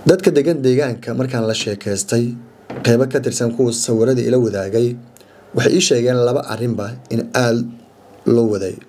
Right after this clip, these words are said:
Midda koowaad oo ah in khilaaf qoyska uu jiray, carruurta in la iska qaato ama waxyaabo noocaas oo kale, iyo in mar kaleba in hooyadu ay is hiinaaso ama maseer uu jiray.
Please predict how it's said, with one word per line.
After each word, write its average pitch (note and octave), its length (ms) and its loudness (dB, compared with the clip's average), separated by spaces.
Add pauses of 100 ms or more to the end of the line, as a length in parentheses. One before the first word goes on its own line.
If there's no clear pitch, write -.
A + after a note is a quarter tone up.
(560)
Midda F#3+ 220 4
koowaad D3 380 2
oo A2+ 120 -2
ah A#2+ 260 -6
in C3 180 -6
khilaaf C#3 340 0
qoyska C3 380 -2
uu G#2+ 160 -2
jiray, A2 260 2 (100)
carruurta B2+ 420 0
in A2+ 120 -2
la G#2 60 -4
iska A2 240 -4
qaato G2+ 300 -4
ama A2+ 160 2
waxyaabo G#2 320 -2
noocaas A#2 360 -2
oo G#2+ 60 -4
kale, B2+ 240 0 (600)
iyo C#3+ 200 2
in F3 160 2
mar D#3+ 180 0
kaleba B2+ 320 0 (320)
in C#3+ 140 0
hooyadu A#2 460 2
ay G#2 120 -2
is G#2 100 -8 (260)
hiinaaso A#2 680 0 (680)
ama B2+ 300 4
maseer A2+ 420 2
uu G2+ 180 -10
jiray. G#2 320 -2